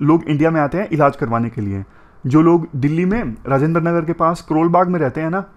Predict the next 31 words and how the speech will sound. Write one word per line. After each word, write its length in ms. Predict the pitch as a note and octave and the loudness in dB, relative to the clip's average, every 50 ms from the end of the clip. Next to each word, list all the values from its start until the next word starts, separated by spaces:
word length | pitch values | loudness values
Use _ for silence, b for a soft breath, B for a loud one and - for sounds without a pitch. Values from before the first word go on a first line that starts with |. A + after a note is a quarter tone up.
| _ _ _ - _ b b b b b b b b b b b b b b - _ _ | _ _ _ -20 _ b b b b b b b b b b b b b b -20 _ _
तो 60 | - G3 | -2 -2
उन्होंने 360 | G3 G3+ A#3 C4 D4 D#4 B3+ | 0 2 2 2 2 2 2
देखा 200 | A#3 A3+ - G#3+ | 0 0 2 2
होगा 160 | G#3+ G3 G3+ | 2 4 4
हॉस्पिटल 440 | G#3+ G#3 F3 - - G3+ F#3 G#3+ G#3 | 4 2 2 0 -4 -2 0 0 0
है 80 | G#3 | 0
बीएलके, 540 | A3 F3+ C#3+ D#3 E3+ E3+ E3+ D#3+ E3 D#3 A#2+ G2 G2+ - - _ _ - - - - | 0 -2 0 0 2 2 0 0 0 -2 -2 -2 -6 -12 -20 _ _ -20 -14 -10 0
बीएल 220 | B2+ D3+ E3 E3+ | 2 2 2 2
कपूर। 400 | E3 E3 - - C3+ B2 G#2+ G2 - - - - - - _ - - - - b b b b b b b b b b | 0 -4 -6 -4 -4 -4 -4 -6 -14 -20 -20 -20 -20 -20 _ -20 -20 -20 -20 b b b b b b b b b b
तो 60 | - F3 | -4 -2
बीएल 320 | C#3+ D#3+ G3 A#3+ C4 B3 | 0 2 2 2 2 2
कपूर 260 | - B3 - B3+ C4 | 0 -4 -4 -4 -6
हॉस्पिटल 400 | A#3 - F3+ E3+ - F3 G3+ A3 | -4 -4 -4 -4 -4 -2 -2 0
में 120 | A3 A3 A3+ | 0 0 0
आप 100 | A3+ G#3+ | 0 2
देखोगे 400 | E3+ F#3 F#3 - G#3+ G3+ G#3 G#3 | 2 0 0 0 -2 0 0 -2
बहुत 500 | F3 - - - - E3+ F#3+ G#3+ G#3+ A3 | -2 -4 -10 -10 -6 0 0 0 0 2
से 280 | - G3 G3 G3 G3+ | 2 4 4 4 4
अफ्रीका 680 | G3 - - - D#3+ - - E3 D3 D#3 - F#3+ F#3 F#3 | 2 -2 -2 -2 -4 -2 0 -2 -2 0 2 2 2 2
के 280 | F#3 - F3 E3+ F3 F3 E3 b b b b b b b b b _ - _ - | 2 2 4 4 4 2 0 b b b b b b b b b _ -20 _ 0
और 140 | D3+ C#3+ C3+ | 0 2 4
वेस्ट 300 | C#3 G3 A3 G#3+ - - | 4 4 2 2 0 0
एशिया 320 | G3 F#3+ - - G3+ F#3+ | -2 -2 0 0 -2 -2
के 360 | F#3 - F3+ F3 F3 F3+ E3+ - - _ _ _ _ _ - _ _ _ - _ _ - - _ _ b b b b b b b _ - | 0 0 0 0 2 0 -4 -6 -12 _ _ _ _ _ -20 _ _ _ -20 _ _ -20 -20 _ _ b b b b b b b _ 0
आते 220 | C#3+ D3 D3 F3 | 0 2 2 0
हैं 200 | E3+ D3+ G3 G3 | 0 0 -2 0
पेशेंट्स 400 | - E3 D#3 - F#3+ G3 G3 - - | 0 -2 -2 0 -4 -6 -6 -6 -4
इलाज 280 | - D#3 D#3+ E3+ F3 E3 | -2 0 0 0 0 0
करवाने 340 | - D3 B2 A#2+ A#2 A2+ G#2+ | -4 -4 -2 -2 -2 -2 -4
के 120 | - A#2 | -6 -8
लिए। 240 | G#2 G#2 G2+ G2+ | -8 -6 -8 -8